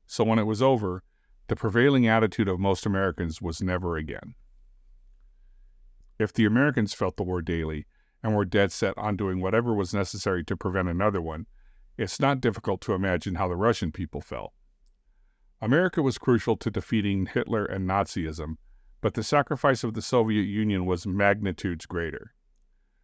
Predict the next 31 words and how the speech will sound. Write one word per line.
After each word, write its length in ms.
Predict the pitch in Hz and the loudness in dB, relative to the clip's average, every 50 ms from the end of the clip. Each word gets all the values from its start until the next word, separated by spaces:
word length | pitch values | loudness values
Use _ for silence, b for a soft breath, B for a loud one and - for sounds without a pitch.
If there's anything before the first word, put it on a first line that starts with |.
| _ _ | _ _
The 100 | - 113 | -8 -6
Soviet 420 | - - 175 165 165 180 170 156 135 | -2 0 2 2 2 4 2 2 2
Union 400 | 120 131 131 135 131 123 110 101 | 2 2 2 4 4 2 2 2
wasn't 320 | 104 117 113 113 120 110 | 2 2 2 2 2 0
as 140 | 101 92 - | 0 0 2
well 140 | 113 110 110 | 4 4 4
supplied 460 | 104 - 113 - - - 104 98 98 | 2 0 -4 -2 2 2 4 4 4
as 160 | 98 90 - - | 0 -2 -6 -8
the 100 | - 92 | -10 -6
British 400 | 92 101 95 92 87 - - 101 | -4 -2 -2 -2 -2 -2 -2 -2
and 80 | 87 | -2
Americans. 680 | 87 90 85 82 82 78 - - 85 85 82 - - _ _ _ _ _ - - _ - | -2 -2 -4 -4 -6 -8 -6 -6 -6 -6 -8 -10 -14 _ _ _ _ _ -20 -20 _ -12
The 80 | 113 | -10
Soviets 480 | 104 - 131 127 120 123 123 117 - - | -4 2 2 4 4 4 2 0 -2 -4
did 160 | - 110 104 | -6 -4 -2
not 180 | 113 107 104 101 | -2 -2 0 0
have 180 | 110 98 95 | 0 0 2
anywhere 340 | 107 107 117 113 113 110 107 | 2 2 2 2 2 2 2
near 240 | 98 101 101 101 101 | 0 0 0 0 0
the 100 | 90 87 | -2 -2
manufacturing 800 | 92 98 98 98 98 87 - - 110 101 101 - - 110 98 90 | -2 -2 -2 -2 -2 -2 0 0 2 2 0 0 -2 -4 -4 -4
capacity 600 | - - - - 101 92 90 - - 104 98 95 | -4 -4 0 0 0 0 0 -2 -4 -2 -2 -2
of 100 | 90 95 | -2 -2
the 100 | 101 92 | -2 -2
U 180 | 92 90 90 | -2 -2 -2
S, 320 | 87 85 82 85 - - - _ _ _ _ _ _ _ _ _ | -4 -4 -6 -6 -8 -12 -20 _ _ _ _ _ _ _ _ _
and 220 | - 117 107 104 101 | -4 -2 0 2 4
where 220 | 110 113 117 113 | 4 6 6 4
Americans 500 | 110 110 123 135 147 143 - 135 113 - | 4 4 2 2 2 2 0 0 0 0
faced 320 | - - 117 104 - - | 0 0 0 0 0 -2
rations, 640 | - 101 95 98 98 92 - - 73 60 - - - | -2 0 2 2 2 0 -2 -4 -6 -6 -8 -10 -14